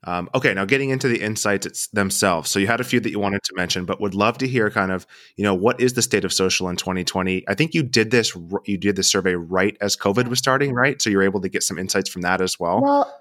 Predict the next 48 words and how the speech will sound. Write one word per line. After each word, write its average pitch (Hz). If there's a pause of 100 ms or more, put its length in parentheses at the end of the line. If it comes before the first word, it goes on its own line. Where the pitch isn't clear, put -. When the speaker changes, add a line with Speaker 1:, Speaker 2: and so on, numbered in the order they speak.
(140)
Speaker 2:
it 285
was, 302 (240)
it 269
was 277
right 226
before 339
it 320 (160)
really 196
hit 185
the 185
U 101
S. -
So -
I, 196
I 208
believe 196
the 247
data 185
collection 185
was 185
all 175
in 170
February. 226
So 190 (160)
it's -
kind 392
of 311
interesting 190
because 196
it 208
shows 208
us, 196
Speaker 1:
Yeah. 151
Speaker 2:
like, 175 (140)
how 202
people's 196
views 185
were 190
already 185
evolving, 254
especially 202
when 196
we 196
compare 190
it 185
to 185
twenty 185
nineteen. 190